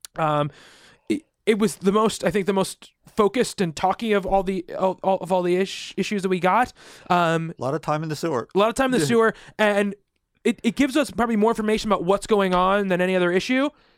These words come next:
Speaker 1: but left me probably more <laughs> confused than I was before, 'cause there's
Speaker 2: Agreed.
Speaker 1: a lot of layers and strata of all the people that are going on here, but still a,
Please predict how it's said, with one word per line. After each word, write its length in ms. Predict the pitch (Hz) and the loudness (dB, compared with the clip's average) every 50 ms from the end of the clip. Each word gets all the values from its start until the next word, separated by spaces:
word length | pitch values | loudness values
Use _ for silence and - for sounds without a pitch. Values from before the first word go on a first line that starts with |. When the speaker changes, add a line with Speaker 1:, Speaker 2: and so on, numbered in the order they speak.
| _ _ _ _ _ _ _ - | _ _ _ _ _ _ _ -6
Speaker 1:
but 180 | 151 185 220 - | -2 -2 0 2
left 240 | 202 226 208 - | 2 0 0 0
me 120 | 233 226 202 | -2 -4 -4
probably 360 | - - 208 208 190 202 202 | -2 -2 -2 0 2 0 0
more 340 | 185 175 165 196 240 208 185 | 0 -2 -2 0 0 0 0
<laughs> 120 | - - | -2 -4
confused 420 | 233 214 - - 233 247 220 196 202 | -8 -8 -6 -4 -4 -2 -2 0 0
than 60 | 185 | 0
I 80 | 180 | 0
was 160 | 180 185 185 165 | 2 0 0 0
before, 460 | 175 170 - - 180 175 165 160 160 | -4 -6 -2 0 0 2 2 0 -2
'cause 420 | - - - - - - - 180 | -4 -8 -20 -20 -12 -8 -4 -2
there's 120 | 170 202 202 | 0 0 2
Speaker 2:
Agreed. 60 | 202 | 2
Speaker 1:
a 100 | 190 196 | 2 2
lot 160 | 208 220 233 | 2 2 2
of 100 | 233 202 | 0 0
layers 400 | 185 196 208 202 202 202 202 180 | 0 2 2 4 4 4 2 2
and 100 | 190 175 | 0 -2
strata 320 | - - - 196 180 180 180 | -4 -2 0 2 2 2 2
of 200 | 170 - 175 165 | 0 0 0 0
all 100 | 180 170 | 0 0
the 40 | 156 | 0
people 100 | 185 170 | 0 0
that 40 | 170 160 | 0 0
are 20 | |
going 240 | 160 170 165 165 180 | 0 0 0 0 0
on 140 | 185 185 180 | 0 0 0
here, 120 | 190 190 | 0 0
but 160 | 165 151 170 | 0 -2 -4
still 240 | - - 220 208 185 | -4 -2 -2 0 0
a, 120 | - 175 | 0 0